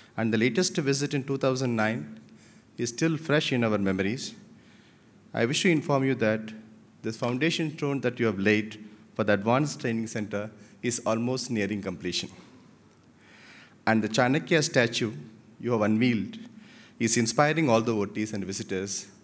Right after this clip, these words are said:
to N A D T. As Chanakya said, "The fragrance of flowers spreads only in the direction of wind, but the goodness of a person spreads in all directions."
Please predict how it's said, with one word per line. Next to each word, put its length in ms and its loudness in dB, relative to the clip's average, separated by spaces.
to 60 -6
N 120 0
A 60 0
D 120 -6
T. 140 -14
As 160 4
Chanakya 480 4
said, 400 2
"The 80 0
fragrance 480 2
of 140 2
flowers 560 0
spreads 600 0
only 260 4
in 60 0
the 80 2
direction 420 2
of 180 0
wind, 300 0
but 140 -2
the 80 2
goodness 360 2
of 120 4
a 40 0
person 580 2
spreads 380 2
in 80 4
all 160 6
directions." 600 -2